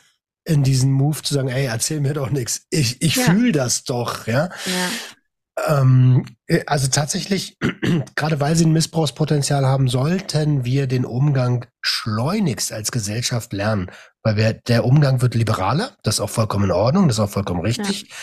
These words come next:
Speaker 1: Aber wir dürfen den Bildungssektor nicht vernachlässigen.
Speaker 2: Ja.
Speaker 1: Wie
Speaker 2: Absolut.
Speaker 1: sind wir denn dahin? Ach so, dein, dein Mitarbeiter,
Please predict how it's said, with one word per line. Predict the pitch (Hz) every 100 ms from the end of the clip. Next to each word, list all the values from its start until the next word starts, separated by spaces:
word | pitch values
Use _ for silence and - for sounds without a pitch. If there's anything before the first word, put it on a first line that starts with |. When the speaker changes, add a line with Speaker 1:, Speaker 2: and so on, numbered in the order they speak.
| - - -
Speaker 1:
Aber | 110 95
wir | 104
dürfen | - 117 127 160
den | 147
Bildungssektor | 131 147 139 - 92 - 92
nicht | 92 -
vernachlässigen. | 85 82 85 82 - - _ _ _ _ -
Speaker 2:
Ja. | 226 226 - _ _ _ _ _ _ _ - - _ _ - - - - 214 196 - 196
Speaker 1:
Wie |
Speaker 2:
Absolut. | 110
Speaker 1:
sind | 151
wir | 165
denn | 131
dahin? | 120 175 165 - _ -
Ach | 175
so, | 202 131 -
dein, | 151 147
dein | 156 160
Mitarbeiter, | 208 214 175 180 180 165 156